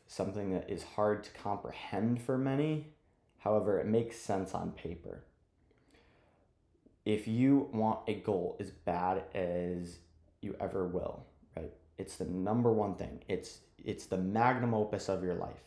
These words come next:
It's the one thing that you need to have happen in your life.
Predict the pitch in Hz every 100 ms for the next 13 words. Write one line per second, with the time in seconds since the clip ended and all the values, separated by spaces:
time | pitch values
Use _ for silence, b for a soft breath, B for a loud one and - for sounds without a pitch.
0 | - - - - 85 92 107 120 117 117
1 | 110 101 95 - 98 95 92 90 90 90
2 | - - 92 87 82 - 90 90 85 82
3 | - 95 85 85 80 53 - - -